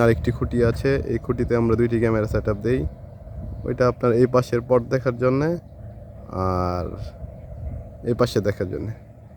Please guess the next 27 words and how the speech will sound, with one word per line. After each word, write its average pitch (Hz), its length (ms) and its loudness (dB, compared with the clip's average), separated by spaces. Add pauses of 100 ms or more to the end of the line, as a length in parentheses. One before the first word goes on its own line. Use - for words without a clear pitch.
(1300)
চলুন, 131 260 2 (240)
অন্য 131 140 2 (360)
যে 123 140 6
জায়গাগুলো 123 440 6
ক্যামেরা 117 300 2
সেট 110 180 -6
আপ 104 140 -6
দিয়েছি 117 300 -4 (460)
আপনাদেরকে 107 440 2
দেখানো 107 340 2
যাক। - 120 -4 (840)
এখানে 131 200 2 (100)
আমরা 135 240 2
ব্যবহার 135 340 0
করি 127 140 -4 (100)
সিক্স 127 160 -8 (100)
মেগাপিক্সেলের 120 640 -2
আইপি 123 240 -4
ক্যামেরা। 123 340 -2 (1040)
এই 117 120 0
ক্যামেরা 127 320 2 (100)
দিয়ে 123 120 0 (100)
আমরা 120 240 0 (220)
এই 123 140 -2
পাশে 123 320 -6 (160)
সামনের 127 340 -2
অংশটা 117 300 -4